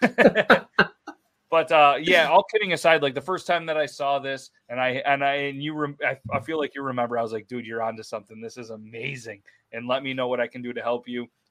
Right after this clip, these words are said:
And it's, uh, it, it's been something that I've tried really hard to help you. You've helped me help you. And that's kinda what we do. That's what the bearded community does. So not only thank you for being a part of, uh,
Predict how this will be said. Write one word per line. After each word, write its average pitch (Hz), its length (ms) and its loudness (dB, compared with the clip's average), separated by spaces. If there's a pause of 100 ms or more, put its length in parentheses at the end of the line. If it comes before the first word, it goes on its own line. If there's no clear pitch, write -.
And 120 180 -10
it's, 117 180 -12
uh, 123 220 -2
it, 139 160 -6
it's 127 240 -8
been 135 180 -6
something 131 320 -10
that 127 140 -6
I've 123 160 -2
tried 135 240 -4
really 131 220 -8
hard 123 160 -4
to 123 80 -8
help 127 240 -4
you. 151 240 -6 (260)
You've 127 240 -10
helped 131 320 -4
me 131 180 -12
help 123 300 -4
you. 123 160 -12
And 120 100 -12
that's 120 200 -6
kinda 147 200 -4
what 131 200 -6
we 131 100 -8
do. 127 300 -10 (180)
That's 127 140 -18
what 131 120 -12
the 123 60 -18
bearded 120 320 -8
community 113 380 -16
does. 110 260 -8
So 110 220 -10 (280)
not 175 140 0
only 165 220 -2
thank 156 340 -10
you 147 120 -8
for 139 180 -12
being 131 240 -10
a 127 80 -8
part 127 420 -4
of, 120 260 -8
uh, 117 220 -4